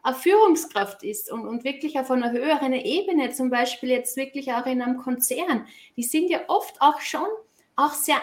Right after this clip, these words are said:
einsam, weil, äh, sie manchmal denken, ich könnte jetzt dem, jemandem das gar nicht erzählen, wie es mir wirklich geht, weil vielleicht im Denken verankert ist, dann, dann, äh, werde ich nicht mehr ernst genommen. Und, äh, ich denke, da,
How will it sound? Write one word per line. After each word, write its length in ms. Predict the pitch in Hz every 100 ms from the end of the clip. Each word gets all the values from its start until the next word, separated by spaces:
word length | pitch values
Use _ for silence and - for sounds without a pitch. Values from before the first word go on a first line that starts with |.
| -
einsam, 540 | 254 415 427 233 220
weil, 220 | 233 233 - - _ -
äh, 320 | 180 - -
sie 160 | - 262
manchmal 420 | 254 277 277 269
denken, 300 | 226 277 285
ich 120 | 262
könnte 280 | 254 277 285
jetzt 180 | - -
dem, 220 | 254 -
jemandem 500 | 233 254 277 269 254
das 200 | 262 -
gar 120 | 233 285
nicht 100 | 277
erzählen, 580 | 254 254 226 254 311 277
wie 60 |
es 80 | 269
mir 160 | 254 226
wirklich 460 | 262 311 320 330 -
geht, 340 | 262 339 330
weil 200 | 285 277
vielleicht 520 | 285 277 247 294 - - _ _ _ _ _ _ _
im 200 | 269 254
Denken 520 | 226 233 277 302 302
verankert 600 | - 294 208 262 269 302
ist, 320 | 285 294 - 277
dann, 380 | 269 269 269
dann, 340 | 262 262 254 254
äh, 460 | 254 247 247 240
werde 180 | 247 254
ich 60 | 277
nicht 140 | 277
mehr 100 | 277
ernst 360 | 269 285 359 -
genommen. 640 | 247 202 190 185 180 190 -
Und, 440 | - 214 214 214 208
äh, 420 | 214 214 214 180
ich 80 | 220
denke, 400 | 220 233 254 -
da, 640 | - 233 247 254 262 262